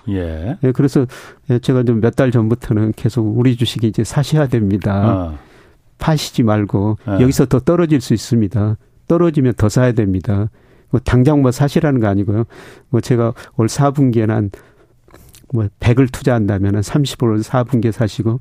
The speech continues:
Speaker 1: 예.
Speaker 2: 내년 일 분기에 칠십 정도
Speaker 1: 예.
Speaker 2: 조금 더 리스크 관리를 하면서 그렇게 사시자. 이렇게 저는 요새 권유하고 있습니다.
Speaker 1: 그런데 경기 침체 곧 온다고 하잖아요.
Speaker 2: 예.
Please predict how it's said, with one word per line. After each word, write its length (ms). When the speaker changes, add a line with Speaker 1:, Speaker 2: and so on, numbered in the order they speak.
Speaker 1:
예. 160
Speaker 2:
내년 260
일 160
분기에 280
칠십 380
정도 460
Speaker 1:
예. 340
Speaker 2:
조금 300
더 100
리스크 300
관리를 320
하면서 340
그렇게 260
사시자. 600
이렇게 200
저는 280
요새 180
권유하고 440
있습니다. 460
Speaker 1:
그런데 560
경기 260
침체 260
곧 160
온다고 320
하잖아요. 340
Speaker 2:
예. 300